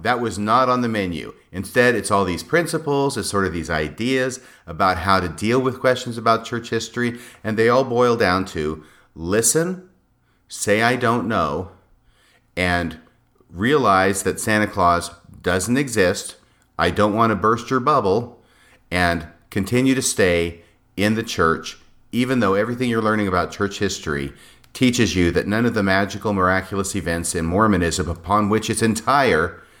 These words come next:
authenticity and truth claims are based, that none of those ever happened.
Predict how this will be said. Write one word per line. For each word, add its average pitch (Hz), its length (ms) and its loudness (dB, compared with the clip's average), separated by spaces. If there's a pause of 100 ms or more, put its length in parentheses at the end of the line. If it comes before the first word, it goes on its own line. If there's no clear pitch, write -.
(680)
authenticity 120 1000 0 (200)
and 104 200 -2
truth 175 340 0
claims 82 380 0
are 80 80 0
based, - 480 2 (320)
that 95 180 0
none 110 220 2
of 92 80 2
those 90 280 2
ever 87 260 0
happened. 76 500 -4